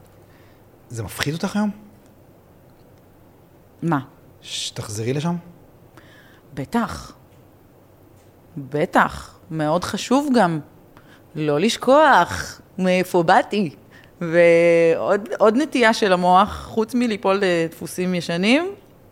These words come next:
Speaker 2: זה נטייה לשכוח מהר את הדברים הרעים.
Speaker 1: כן.
Speaker 2: ולזכור את הדברים הטובים. ובגלל זה, ג-, עוד אחד מהעקרונות זה להזכיר לעצמך מאיפה באת.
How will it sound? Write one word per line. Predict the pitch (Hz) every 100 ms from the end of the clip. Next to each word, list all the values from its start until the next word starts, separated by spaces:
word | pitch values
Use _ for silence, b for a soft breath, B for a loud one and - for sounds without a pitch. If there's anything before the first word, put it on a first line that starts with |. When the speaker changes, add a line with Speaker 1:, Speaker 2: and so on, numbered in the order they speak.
| -
Speaker 2:
זה | 156 151 160 156 160 160
נטייה | 160 - 175 190 214 208 202 - - - -
לשכוח | 160 - - 196 -
מהר | 175 185 302 311 180 156 - - _ _ 160
את | -
הדברים | 147 147 151 151
הרעים. | 143 143 147 135 135
Speaker 1:
כן. | - 87 B B B -
Speaker 2:
ולזכור | 151 156 - 180 170
את | 170
הדברים | 170 156 156
הטובים. | 151 151 151 165 156 139 131 B B B -
ובגלל | 151 151 147 160 156
זה, | 165 233 247 262 202
ג-, | 175
עוד | - 202
אחד | 262 196 185
מהעקרונות | 180 175 160 165 165 165
זה | 151
להזכיר | 139 127 - 160 170 190 - - - -
לעצמך | 147 139 - 143 - 143
מאיפה | 139 - 139 - 127
באת. | 139 165